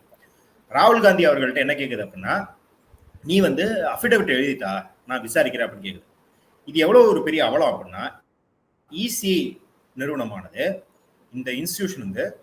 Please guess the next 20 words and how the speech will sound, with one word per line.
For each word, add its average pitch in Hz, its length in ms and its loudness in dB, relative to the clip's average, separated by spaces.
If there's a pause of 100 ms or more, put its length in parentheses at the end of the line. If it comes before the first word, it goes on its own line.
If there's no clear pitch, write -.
(400)
அஹ், 120 320 -6
தன்னிச்சையாக 190 500 2
செயல்படுவதை 139 640 -2
தாண்டி 113 500 -8
அவர்களுக்கு 131 720 -6 (300)
யாரும் 190 480 2
புகார் 208 440 6
அளிக்காமலே 185 500 2
நடவடிக்கை 180 540 0
எடுக்கணும், 139 560 -4
யாரும் 175 360 -2
புகார் 190 260 0
அளிக்காமலே 160 560 -2
ஒரு 147 160 -4
குற்றம் 190 280 -6
நடப்பதை 165 440 -8
கண்காணிக்க 180 540 -2
வேண்டும்ன்ற 156 420 -6
அதிகாரமும் 165 600 0
இருக்கிறது. 185 440 -4